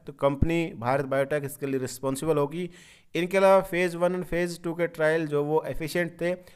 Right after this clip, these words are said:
लेकिन सबसे इंपॉर्टेंट होता है फेज़ थ्री के ट्रायल, क्योंकि इसमें किसी वैक्सीन की एफिकेसी को एनालिसिस किया जाता है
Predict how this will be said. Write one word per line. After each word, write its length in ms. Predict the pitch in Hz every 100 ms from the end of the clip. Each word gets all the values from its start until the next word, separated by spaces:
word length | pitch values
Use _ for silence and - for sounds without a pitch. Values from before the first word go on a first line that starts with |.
| -
लेकिन 220 | 151 175 175
सबसे 300 | 175 170 202
इंपॉर्टेंट 420 | 196 165 180 160
होता 180 | 151 170
है 100 | 156
फेज़ 360 | - 180 175
थ्री 160 | 160 156
के 120 | 151
ट्रायल, 340 | 147 151 170 170 - _
क्योंकि 280 | 165 160 190
इसमें 260 | 165 190 180
किसी 380 | 165 156 214
वैक्सीन 360 | 180 165 - 156
की 160 | 190 - 143
एफिकेसी 520 | 151 185 180 165 175
को 140 | 170
एनालिसिस 420 | 156 151 147 147
किया 140 | - 131
जाता 240 | 131 127
है 260 | 175 196